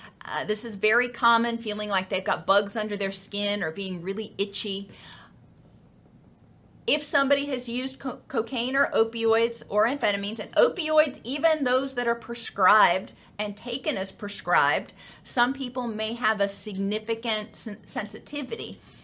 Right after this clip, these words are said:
and a strong reaction to them. Uh,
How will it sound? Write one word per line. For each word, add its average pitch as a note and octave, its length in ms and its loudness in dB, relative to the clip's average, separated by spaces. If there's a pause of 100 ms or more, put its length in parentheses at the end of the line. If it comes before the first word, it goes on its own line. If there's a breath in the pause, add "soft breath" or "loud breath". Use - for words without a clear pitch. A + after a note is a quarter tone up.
(240 loud breath)
and F#3+ 400 0
a A#3 100 -4
strong G3+ 340 0
reaction F3 560 -2
to D3+ 220 -12
them. D3+ 220 -6 (640 loud breath)
Uh, G#3+ 80 4